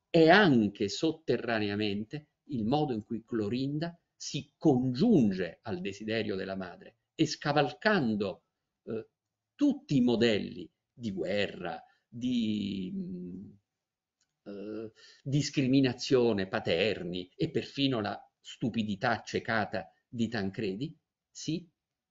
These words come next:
eh, stabilisce un contatto e un collegamento col desiderio materno, aprendo un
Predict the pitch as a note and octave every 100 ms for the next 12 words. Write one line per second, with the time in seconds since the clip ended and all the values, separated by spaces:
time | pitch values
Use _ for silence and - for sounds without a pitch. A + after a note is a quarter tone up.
0 | _ - - _ _ _ B2+ A2 - D#3
1 | A#2+ B2+ E3 G3+ - - G#2+ A#2+ A2+ -
2 | C3 A#2 A#2 F3 - - A2 G#2+ C3 B2+
3 | B2+ D3 D3+ E3 F3 F3+ E3+ _ - A#2+
4 | A#2 A2 B2+ C3+ A2 C#3 E3 A2+ C3+ F#3
5 | - _ _ - C3 - E3 C3+ G#2 G2+
6 | G2+ D3+ C3+ A#2+